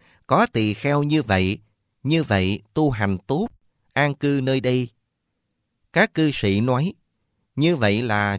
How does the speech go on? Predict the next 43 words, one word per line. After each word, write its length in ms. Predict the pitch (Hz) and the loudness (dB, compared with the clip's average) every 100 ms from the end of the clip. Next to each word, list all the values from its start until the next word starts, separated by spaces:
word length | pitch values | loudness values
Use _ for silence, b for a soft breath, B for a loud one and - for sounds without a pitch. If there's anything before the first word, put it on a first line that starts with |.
| - | -2
chúng 180 | 160 202 | -4 0
con 320 | 139 143 120 | 0 0 0
đã 120 | 101 | -2
mất 260 | 135 214 135 | -2 -4 0
đi 320 | 143 143 135 b b | 0 0 -2 b b
sự 360 | - 107 104 107 | 0 0 0 0
cúng 220 | 156 214 | 0 2
dường 300 | 120 107 104 | 2 2 0
tốt 200 | - 196 - | -2 -4 -2
đẹp." 240 | 98 90 _ _ _ _ _ _ _ _ _ _ - | -4 -4 _ _ _ _ _ _ _ _ _ _ 0
Các 220 | 156 220 | 2 2
vị 200 | 107 104 | 0 0
đó 360 | 117 117 170 214 - | 2 0 -2 -8 0
cùng 240 | 107 104 | 0 0
với 280 | 95 117 175 - | 0 0 0 -2
các 220 | 226 - | -4 -2
thầy 300 | 107 104 95 | 0 0 0
quen 300 | - 139 139 | 0 0 0
biết 220 | 156 220 127 | -2 -4 -2
nhau, 340 | 131 131 117 b b b - | 0 0 -4 b b b 0
"Tại 220 | 107 117 | 0 2
sao 420 | - 143 139 131 - | 0 2 2 0 0
có 140 | 160 - | -2 2
quý 220 | 151 233 - | 2 2 2
tỳ 200 | 104 95 | 0 0
kheo 380 | - 139 139 | -2 0 2
tu 240 | 135 151 143 | 2 0 0
hành 340 | 107 101 98 - | 0 -2 -2 -2
tốt 160 | 165 240 | -2 0
như 200 | 160 165 | 0 0
vậy, 420 | - 95 95 - - | 2 0 0 -4 -4
như 200 | 143 165 | 0 0
vậy, 360 | 104 95 107 - b b b | 2 0 -4 -10 b b b
đến 220 | 139 185 | 2 4
đây 320 | 135 135 139 _ _ _ - | 2 2 0 _ _ _ -2
mà 280 | 113 110 107 | 0 2 0
các 240 | 104 - | -4 -4
thầy 320 | 110 104 101 | -2 0 -2
không 300 | - 143 139 | -2 -2 0
nói 200 | 131 165 | 0 0
với 180 | 147 160 - | 0 -2 -2
chúng 200 | 147 196 | -4 -2
con? 360 | 123 123 127 | -2 -2 -4